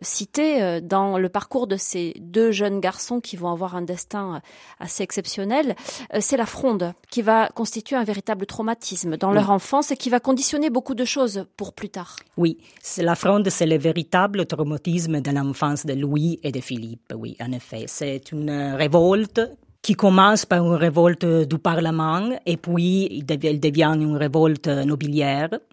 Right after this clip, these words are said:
Speaker 2: contre la politique de la régente d'Anne d'Autriche et de son ministre, le cardinal Mazarin, qui est italien et qui est accusé d'être, euh,
Speaker 1: L'amant
Speaker 2: oui,
Speaker 1: d'Anne d'Autriche.
Speaker 2: l'amant d'Anne d'Autriche, voilà.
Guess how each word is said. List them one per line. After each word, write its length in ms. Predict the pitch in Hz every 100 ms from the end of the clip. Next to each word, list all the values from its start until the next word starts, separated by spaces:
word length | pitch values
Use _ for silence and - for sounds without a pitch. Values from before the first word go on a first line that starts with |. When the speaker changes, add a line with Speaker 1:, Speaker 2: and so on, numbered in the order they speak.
| - _ -
Speaker 2:
contre 380 | - 170 165 156
la 80 | 139
politique 480 | 147 143 - 151
de 80 | 139
la 100 | 131
régente 540 | 131 131 143 139 139 131
d'Anne 260 | 139 143
d'Autriche 460 | 135 - 139 131 135
et 40 |
de 120 | 131
son 160 | - 147
ministre, 680 | 135 131 139 - - 120 120
le 80 | 123
cardinal 380 | 131 127 131
Mazarin, 460 | 127 127 160 170 226 294 -
qui 140 | 165
est 40 | 160
italien 580 | 156 151 147 165 156 139 -
et 60 |
qui 140 | - 165
est 20 |
accusé 460 | 151 165 151 180 151
d'être, 380 | 151 131 135 123 113 _ _ _ _ _ 156
euh, 440 | 120 117 113 107
Speaker 1:
L'amant 320 | 202 226 277 - -
Speaker 2:
oui, 160 | 147 147
Speaker 1:
d'Anne 220 | 185 185
d'Autriche. 320 | 180 139 156
Speaker 2:
l'amant 280 | 160 165 165
d'Anne 220 | 151 139
d'Autriche, 520 | 139 131 135 131 160 -
voilà. 340 | 131 123 139